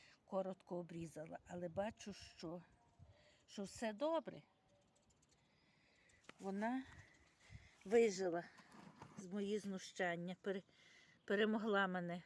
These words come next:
Отут не знаю, що там є, яке там є. Не хочу відкривати. Нехай ще стоїть. Ну,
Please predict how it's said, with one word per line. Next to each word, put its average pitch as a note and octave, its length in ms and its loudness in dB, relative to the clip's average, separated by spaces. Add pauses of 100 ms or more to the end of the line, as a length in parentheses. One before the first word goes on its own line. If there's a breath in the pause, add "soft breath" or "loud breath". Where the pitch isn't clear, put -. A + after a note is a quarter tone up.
(160)
Отут - 380 -8
не F3+ 160 -6
знаю, E3+ 380 -10 (1120 soft breath)
що - 260 -20
там F#3+ 340 -12
є, F#3 240 -10
яке - 400 -12
там F#3+ 320 -12
є. F#3 260 -10 (1500 loud breath)
Не G3+ 80 -14
хочу - 420 -12
відкривати. G3+ 840 -8 (540 loud breath)
Нехай F#3+ 280 -2
ще F#3+ 200 -8
стоїть. - 600 -10 (3000 loud breath)
Ну, G4+ 160 -6